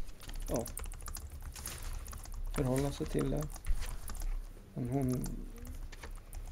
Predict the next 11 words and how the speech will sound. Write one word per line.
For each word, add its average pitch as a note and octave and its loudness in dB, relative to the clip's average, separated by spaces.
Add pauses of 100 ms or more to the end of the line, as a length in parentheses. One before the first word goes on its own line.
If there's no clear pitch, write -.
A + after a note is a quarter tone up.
(1700)
hon C3+ 8
började C#3 12
väl C3 6
bli B2 4
mer A#2+ 8
och A#2+ 8
mer C#3+ 8 (280)
trött - 2
på E3+ 10
det D#3+ 12
här. E3 12